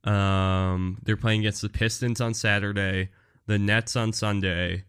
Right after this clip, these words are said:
uh, the Pacers on Tuesday,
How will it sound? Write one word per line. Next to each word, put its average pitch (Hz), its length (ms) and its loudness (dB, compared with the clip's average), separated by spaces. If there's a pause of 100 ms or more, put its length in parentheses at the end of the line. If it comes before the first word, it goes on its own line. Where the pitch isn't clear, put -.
(560)
uh, 95 380 2
the 92 120 -6
Pacers 113 680 -2
on 104 200 -2
Tuesday, 123 880 0